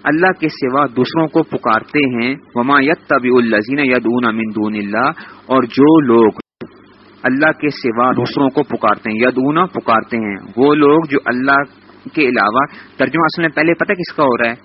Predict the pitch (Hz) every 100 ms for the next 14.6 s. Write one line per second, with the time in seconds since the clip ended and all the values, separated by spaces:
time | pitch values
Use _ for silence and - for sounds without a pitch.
0 | - 147 143 123 113 127 143 123 131 127
1 | 123 127 143 123 123 107 104 107 101 95
2 | 95 95 120 123 120 107 131 135 185 233
3 | - - - 113 123 127 107 127 143 135
4 | 131 113 123 120 127 143 110 123 127 113
5 | 113 107 98 95 98 - - - - -
6 | 110 123 143 139 127 147 156 - 117 123
7 | 131 - 123 - 117 120 127 131 - 120
8 | - 110 113 - 123 - 107 104 101 -
9 | 127 135 165 202 - - - 117 117 123
10 | 139 123 117 135 - 120 110 117 - 117
11 | 143 214 - - - - - - - -
12 | 113 117 135 123 139 - 131 120 165 170
13 | 147 123 113 120 120 135 120 - 123 127
14 | 113 - 120 101 98 95